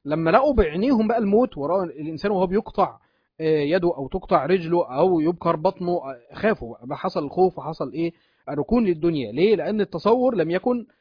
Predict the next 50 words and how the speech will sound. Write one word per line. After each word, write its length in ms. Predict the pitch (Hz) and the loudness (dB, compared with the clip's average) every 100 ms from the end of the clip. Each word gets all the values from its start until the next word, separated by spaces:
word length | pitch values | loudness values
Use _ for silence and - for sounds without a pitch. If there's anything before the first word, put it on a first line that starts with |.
| _ _ | _ _
اللي 140 | 135 147 | -8 0
هو 140 | 196 | 2
إن 240 | 190 165 151 | 2 0 -2
هي 200 | 196 196 | -2 -2
بس 260 | 202 - | -4 -8
كان 200 | - 160 | -10 -10
تصورهم 400 | - - 196 247 | -8 0 2 2
إنها 140 | 220 220 | 0 -2
مجرد 360 | 190 240 240 | 0 0 0
منزلة، 340 | 190 180 214 151 | 0 -2 0 0
لا، 160 | 208 | 0
هي 120 | 175 | -2
ليست 280 | 170 208 208 | -2 -4 -4
منزلة 220 | 190 208 | -4 -2
فقط، 280 | 226 226 151 | -2 -6 -8
منزلة 420 | 143 143 185 240 233 _ - | -8 -2 0 0 -2 _ -8
بناءً 300 | 139 185 175 | -6 -4 -4
على 260 | 135 170 | -2 -2
صبر 320 | 143 180 147 113 | 0 -2 -2 -8
وعلى 320 | 104 147 160 | -8 -4 -4
جهاد 420 | 147 151 208 147 | -2 -2 0 -2
وعلى 280 | 120 156 180 | -2 -2 -2
ثبات 420 | - 165 247 - | -2 0 0 0
عند 180 | 139 156 | -6 -4
اللقاء. 400 | 147 - 196 - _ _ _ | -4 0 0 0 _ _ _
فلابد 400 | - 147 226 254 | -2 0 0 2
إيه؟ 340 | 202 190 233 170 | 2 2 -2 -4
"أنتوا 160 | - | -6
كنتوا 180 | 214 208 | -2 0
تتمنوا 420 | 190 185 254 247 | 2 2 4 4
الموت 240 | 226 240 226 | 4 4 2
من 120 | 208 | 0
قبل 180 | 226 226 | 0 -2
أن 100 | 190 | -4
ت-، 180 | 185 175 - | -6 -8 -8
أن 100 | 190 | -4
تلقوه 300 | 190 170 160 | -4 2 2
فقد 360 | 131 165 269 269 | 2 2 2 4
رأيتموه"، 460 | 254 226 240 240 | 0 0 0 0
شفتوه 300 | 151 180 240 | 0 -2 2
بقى 140 | 247 254 | 2 2
عامل 140 | 240 247 | 0 0
إزاي؟ 300 | 214 262 330 _ _ 156 | 0 0 -2 _ _ 2
هو 140 | 185 | 4
ده 100 | 180 | 4
الموت 280 | 175 170 180 | 2 2 0
اللي 120 | 147 | -2
أنتوا 140 | 156 151 | -4 -6
كنتوا 160 | 131 | -8
بتطلبوه. 480 | 123 127 139 190 190 | -10 -10 -4 -2 -2